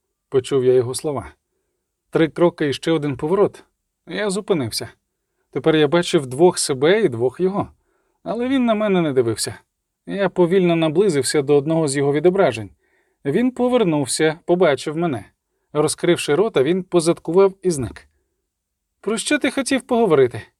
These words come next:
запитав я, зупиняючись. «Не знаю, звідки почати». «Таке життя.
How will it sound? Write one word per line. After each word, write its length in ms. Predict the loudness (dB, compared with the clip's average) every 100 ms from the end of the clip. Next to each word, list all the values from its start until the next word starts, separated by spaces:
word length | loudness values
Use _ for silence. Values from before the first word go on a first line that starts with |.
| _ -8
запитав 480 | -4 -2 -2 -2 2
я, 140 | 2
зупиняючись. 720 | 0 -2 -6 -6 -10 -14 -16 _ _ _ _ _ _
«Не 160 | -2 0
знаю, 320 | 2 2 2
звідки 380 | 0 -4 -2 -2
почати». 460 | -2 -2 -4 -6 -12 _ _ _ _ _ _ _
«Таке 360 | -10 -8 -4 -4
життя. 440 | -4 0 2 0